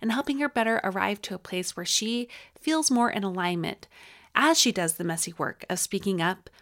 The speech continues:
with more courage, curiosity, and self-compassion.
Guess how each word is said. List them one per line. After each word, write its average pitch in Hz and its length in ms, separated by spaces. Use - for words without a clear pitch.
with 254 160
more 254 100
courage, 180 600
curiosity, 175 880
and 165 340
self-compassion. - 840